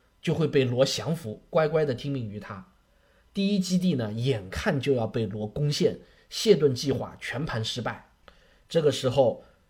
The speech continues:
只剩下了神秘的第二基地是唯一的希望。由于罗的出现太过于突然，第二基地也是措手不及啊，只好暂时隐忍，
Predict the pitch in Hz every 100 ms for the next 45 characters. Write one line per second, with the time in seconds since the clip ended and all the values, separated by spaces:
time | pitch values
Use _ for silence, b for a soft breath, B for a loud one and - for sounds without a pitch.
0 | B - 120 196 170 - 123 110 104 -
1 | 127 160 175 139 113 - 208 156 123 127
2 | 120 113 - - - 123 107 131 151 131
3 | - 127 113 101 - _ b b b b
4 | b - 175 277 262 180 147 262 262 -
5 | 220 240 185 - - 277 160 175 127 123
6 | - 170 110 92 - _ _ _ 269 302
7 | 214 208 190 156 110 170 - 139 123 113
8 | 156 113 131 - b b b - 135 156
9 | 107 - 226 120 113 131 123 123 233 175
10 | -